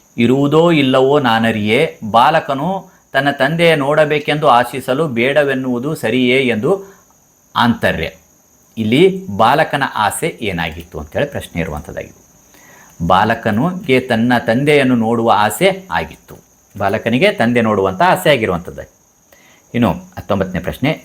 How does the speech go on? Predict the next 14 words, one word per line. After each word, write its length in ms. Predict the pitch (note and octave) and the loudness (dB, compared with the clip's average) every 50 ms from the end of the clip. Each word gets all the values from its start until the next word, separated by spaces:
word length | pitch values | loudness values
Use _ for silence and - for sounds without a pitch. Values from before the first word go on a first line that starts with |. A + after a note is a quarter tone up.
| B2 A#2+ | 0 2
ಮನೆಯಲ್ಲಿ 680 | A2+ B2+ D3+ E3 F3 E3 D#3 D3 D3 D#3 F3+ F3+ F3+ - | 2 4 4 4 4 4 4 2 2 2 2 2 0 -4
ಅಜ್ಜಿಗೂ 680 | A2 A2 A2+ A2+ A#2 B2+ C#3+ D#3 D3+ D3 E3 E3+ F#3+ G3 | -4 -4 -4 -6 -6 -4 -4 -4 -2 0 4 4 4 4
ಅಮ್ಮನಿಗೂ 600 | - - B2+ B2+ C#3 C#3 C3+ C3+ C3 B2+ D3 D3 | 4 2 -2 -2 -2 -2 -2 -2 -2 -4 -4 -4
ಕಿರಿಕಿರಿಯಾದಾಗ 840 | - - B2 - A2+ - A#2+ A2+ A#2 A2+ A2 G#2+ G#2+ G#2+ G#2+ B2 | -4 -6 -6 -6 -6 -4 -2 0 2 4 4 4 2 0 2 2
ಅಜ್ಜಯ್ಯ 540 | D3 C3+ A2 G2+ F#2+ G2 A2+ A2+ A2+ A#2+ A#2+ A#2+ - | 2 2 0 0 -2 -2 0 0 2 2 0 -2 -2
ಸೌದೆ 280 | G#2 G#2+ B2 C#3 D3 | -4 -2 -2 -4 -4
ತರುವ 260 | - C3+ B2 A#2 A2+ | -2 -2 -2 0 0
ನೆಪ 240 | A2 G#2 G2+ - A#2+ | -2 -2 -2 -2 -2
ಮಾಡಿ 480 | A#2 C3 D3 D#3 E3 D3+ C3+ B2+ - - - - _ _ _ _ | -2 0 2 2 2 2 0 -2 -4 -6 -12 -20 _ _ _ _
ಕತ್ತಿ 340 | - E3 E3 - - F3 D#3 | 0 0 0 0 0 0 2
ಹಿಡಿದು 300 | C#3 B2+ B2 A#2 B2 C#3+ | 2 2 2 2 0 0
ಕಾಡಿಗೆ 440 | C#3+ - G#2 G2+ A2+ B2 B2 C3 | 0 0 0 2 2 0 0 0
ನಡೆದು 280 | B2+ B2 A#2+ B2+ C#3 D3 | 0 0 0 0 -2 -4
ಬಿಡುತ್ತಿದ್ದರು. 640 | C#3+ D3 C#3+ D3 - C#3 A#2+ A2 G#2 F2 - - | -4 -4 -6 -6 -6 -6 -4 -4 -4 -4 -6 -8